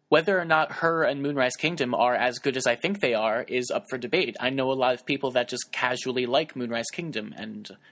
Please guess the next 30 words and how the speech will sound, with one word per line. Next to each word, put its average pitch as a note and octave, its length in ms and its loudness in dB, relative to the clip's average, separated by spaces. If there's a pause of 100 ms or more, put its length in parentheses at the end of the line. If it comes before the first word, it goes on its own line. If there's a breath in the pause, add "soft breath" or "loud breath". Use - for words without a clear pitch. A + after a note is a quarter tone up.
Her, - 340 -2 (420)
whereas D#3+ 320 6
I D3+ 100 4
think D3 240 -4
they're C#3 140 2
both B2 300 0
the D3 80 2
best C#3+ 360 2
movies C#3+ 380 -2
made C#3 200 2
in A#2 80 -6
their A#2 140 2
respective A2+ 480 -4
years. - 440 -2 (380)
But F#3 220 2
I've F3 160 2
never G#3 300 0
been G#3 220 -2
burned E3 360 0
so D3 220 2
much C#3+ 280 0
by E3 120 4
an - 120 -4
expectation C#3+ 840 -2
as B2+ 120 0
I B2+ 100 2
have D3 440 0
by B2 160 2
Much A#2+ 300 0
Ado. D3 420 -2